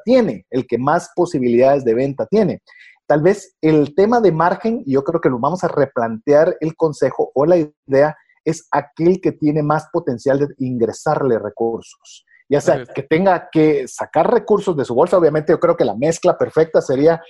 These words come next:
Speaker 1: en la que menos recursos tiene usted que poner y que a la vez le traiga mayores ingresos.
Speaker 2: Así
Speaker 1: Pero
Speaker 2: es.
Speaker 1: eso es algo que hay que tomarse el tiempo y hay que pensarlo detenidamente. ¿Qué es algo que me pueda, con el menor esfuerzo posible,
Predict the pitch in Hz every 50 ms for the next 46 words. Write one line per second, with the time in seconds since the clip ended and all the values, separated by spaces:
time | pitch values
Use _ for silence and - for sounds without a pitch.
0 | - - _ _ - 139 147 151 143 131 127 127 - - 120 120 135 139 143 156
1 | 185 202 233 247 269 233 196 - - 175 165 139 131 113 - - 147 156 185 175
2 | - - 180 170 - 180 175 - 151 143 170 202 294 381 349 - _ _ _ _
3 | - 208 185 - - 160 143 143 131 123 123 139 156 170 175 185 175 165 156 151
4 | 151 143 135 - - 151 147 147 156 185 208 190 180 160 143 127 120 117 120 139
5 | 143 135 131 120 - 120 131 160 196 190 165 - - _ - - - _ _ _
6 | _ _ - 139 127 131 143 - 127 - 196 190 254 226 - 233 254 254 226 -
7 | - 156 - - - - 156 170 175 - - - - 151 147 156 165 160 - 175
8 | 156 - - 175 180 190 196 196 202 151 139 143 139 175 165 165 _ _ - -
9 | _ _ _ _ - 170 165 151 - - 170 180 202 226 214 190 160 170 139 123
10 | 135 156 170 165 170 175 185 180 - 165 - - 202 226 240 - 233 220 226 226
11 | 226 226 - 170 147 139 120 - - - 165 175 170 156 - - 120 117 120 117
12 | 117 113 113 113 113 117 131 160 208 247 240 220 220 - - 208 190 - 196 185
13 | - 123 - 202 240 311 330 339 302